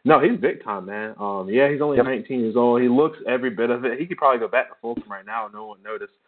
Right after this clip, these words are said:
Speaker 1: besides, you know, him being Jake Browning.
Speaker 2: <laughs>
Speaker 1: He has to go to another
Speaker 2: Right, I
Speaker 1: high
Speaker 2: mean,
Speaker 1: school, <laughs> I guess.
Speaker 2: right, you've got that
Speaker 1: <laughs>
Speaker 2: face. You got that face, and then, I mean, I'm not trying to be mean, but, you know, physically, he's not exactly.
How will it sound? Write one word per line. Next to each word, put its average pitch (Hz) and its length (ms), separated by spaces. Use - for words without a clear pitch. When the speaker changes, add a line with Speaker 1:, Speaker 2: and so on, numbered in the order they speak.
Speaker 1:
besides, 117 380
you 117 60
know, 110 100
him 165 140
being 104 160
Jake 95 180
Browning. 101 300
Speaker 2:
<laughs> 143 100
Speaker 1:
He 151 60
has 151 140
to 139 40
go 139 60
to 135 60
another 120 240
Speaker 2:
Right, - 40
I - 40
Speaker 1:
high 139 80
Speaker 2:
mean, 143 340
Speaker 1:
school, 208 140
<laughs> - 0
I - 40
guess. 185 280
Speaker 2:
right, 147 200
you've 139 140
got 156 240
that 180 140
Speaker 1:
<laughs> - 20
Speaker 2:
face. 156 260
You 156 100
got 165 220
that 180 240
face, 160 240
and 123 100
then, 147 220
I 139 60
mean, 127 280
I'm 127 100
not 156 140
trying 160 120
to 135 40
be 123 100
mean, 147 300
but, 110 300
you 165 80
know, 110 240
physically, 165 500
he's 113 160
not 117 220
exactly. 107 680